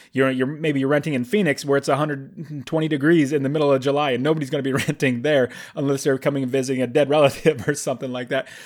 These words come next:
Well, in that case, then it eats in your profits. But here's what I get asked you. For short-term rental properties, could, do you think whatever home, eh, let's say your home that you're living in now,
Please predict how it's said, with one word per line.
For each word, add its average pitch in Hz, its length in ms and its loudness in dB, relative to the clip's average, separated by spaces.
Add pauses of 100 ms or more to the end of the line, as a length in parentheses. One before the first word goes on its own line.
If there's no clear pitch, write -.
(220)
Well, 151 380 4 (100)
in 208 120 2
that 262 200 2
case, 196 260 0 (180)
then 175 280 2
it 151 140 -6
eats 180 240 -6
in 147 80 -4
your 131 100 -4
profits. 151 420 -6 (280)
But 160 160 2
here's 165 280 0
what 156 140 4
I 147 60 2
get 147 120 -2
asked 135 300 -4
you. 98 140 -6
For 135 200 -2
short-term 196 420 0
rental 151 220 -4
properties, 110 480 -4 (460)
could, 185 220 -8
do 139 100 -4
you 240 120 0
think 185 320 -2
whatever 156 400 2
home, 117 360 -4
eh, - 120 -8 (160)
let's 240 180 0
say 247 100 6
your 185 160 2
home 160 220 -4
that - 140 -6
you're 143 80 2
living 135 260 0
in 113 120 -2
now, 110 280 -6